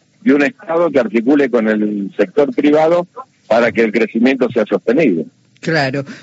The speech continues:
Speaker 2: Bueno, Daniel, y lo mencionaste bien, hablaste de inversión y no de gasto. Este, algunos creo que tienen las ideas un poco confundidas.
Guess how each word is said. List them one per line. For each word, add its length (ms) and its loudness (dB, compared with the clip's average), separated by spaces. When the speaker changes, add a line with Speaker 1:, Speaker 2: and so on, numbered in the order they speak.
Speaker 2:
Bueno, 560 0
Daniel, 540 -4
y 100 -6
lo 420 0
mencionaste 540 -4
bien, 220 -2
hablaste 300 -4
de 60 -2
inversión 480 -2
y 100 -2
no 200 -2
de 160 0
gasto. 680 -8
Este, 400 -6
algunos 400 -4
creo 200 -2
que 120 -4
tienen 440 -4
las 180 -4
ideas 300 -2
un 100 -4
poco 280 -6
confundidas. 960 -6